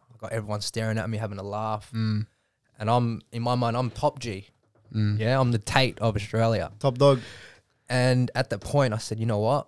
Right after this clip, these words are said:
Speaker 1: I'm gonna make this shit happen regardless of what, how I do it. I'm gonna make this happen."
Speaker 2: Mm.
Speaker 1: And I started pumping TikToks,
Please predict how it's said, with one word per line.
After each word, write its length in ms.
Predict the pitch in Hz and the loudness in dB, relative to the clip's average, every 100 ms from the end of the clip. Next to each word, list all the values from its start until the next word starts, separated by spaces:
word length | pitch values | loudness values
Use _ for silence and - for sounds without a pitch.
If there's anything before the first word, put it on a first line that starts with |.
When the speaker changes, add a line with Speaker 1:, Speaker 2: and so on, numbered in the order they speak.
| - | -8
Speaker 1:
I'm 80 | 110 | -6
gonna 140 | 117 | -4
make 200 | 110 107 - | -2 -4 -6
this 80 | |
shit 200 | - 110 | -6 -2
happen 300 | 113 107 107 | 0 0 -2
regardless 480 | 107 107 107 110 110 | -4 0 2 2 -2
of 80 | 107 | -2
what, 160 | 110 107 | 0 0
how 260 | 123 113 | 4 4
I 80 | 113 | 4
do 180 | 104 123 | 4 4
it. 200 | 180 - _ _ _ - | 2 0 _ _ _ -8
I'm 80 | 107 | 0
gonna 120 | 110 | 2
make 300 | 107 107 - | 4 2 2
this 180 | 113 101 | -2 0
happen." 440 | - 104 - 107 - _ - | 0 0 -2 -6 -10 _ -4
Speaker 2:
Mm. 240 | 120 117 - _ | -2 -2 -8 _
Speaker 1:
And 100 | 107 | -14
I 40 | 113 | -8
started 380 | - 107 110 - | -4 0 0 -2
pumping 460 | - 117 107 101 | -2 0 0 -4
TikToks, 640 | - 107 - 98 - - | -6 -10 -4 -4 -4 -16